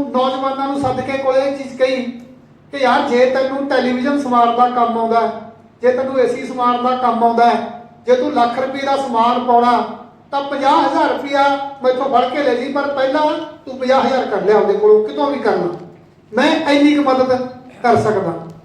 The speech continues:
ਪਰ ਸਾਡੇ ਨੌਜਵਾਨਾਂ ਨੂੰ ਸ਼ਾਇਦ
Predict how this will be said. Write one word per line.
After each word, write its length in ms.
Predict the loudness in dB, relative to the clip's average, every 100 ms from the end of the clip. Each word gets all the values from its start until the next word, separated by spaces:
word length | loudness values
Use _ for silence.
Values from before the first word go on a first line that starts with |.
| -20 -20 _ _ _ _ -2
ਪਰ 140 | -2
ਸਾਡੇ 400 | 0 0 2 2 2 0 -2 -8 -16 -20 -20 _ _ _ _ _
ਨੌਜਵਾਨਾਂ 800 | -4 2 4 4 2 0 2 0
ਨੂੰ 500 | 0 -2 -2 -2 -6 -12 -20 -20 -20 _ _ -20 -20 -20 -20 -20 -20 -20 -6
ਸ਼ਾਇਦ 360 | 0 2 4